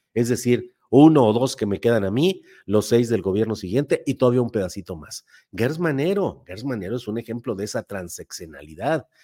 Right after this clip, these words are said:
Se irá, se irá López Obrador y él seguirá todavía unos años como fiscal general de la República. Bueno, pues en este tipo de arreglos, en Morelos, Graco Ramírez dejó a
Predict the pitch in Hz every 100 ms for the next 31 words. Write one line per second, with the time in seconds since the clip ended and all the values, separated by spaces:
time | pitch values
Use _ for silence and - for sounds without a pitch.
0 | - _ _ 95 85 82 95 104 - -
1 | 80 87 107 113 117 120 110 101 104 151
2 | - _ _ 80 85 117 - 101 85 101
3 | - _ 123 165 147 82 98 131 127 -
4 | 107 117 - - 104 120 135 131 _ _
5 | _ _ _ 98 95 92 90 90 87 80
6 | - - - 117 117 95 80 82 85 80
7 | 78 76 _ - 76 - - _ _ _
8 | - _ 87 101 98 90 92 82 87 110
9 | 120 147 147 143 123 107 - - 110 123
10 | 101 90 87 80 90 110 - _ _ _
11 | 104 101 104 127 135 135 - _ _ -
12 | 104 110 110 127 120 107 101 95 113 90
13 | 85 92 98 - - 92 107 110 113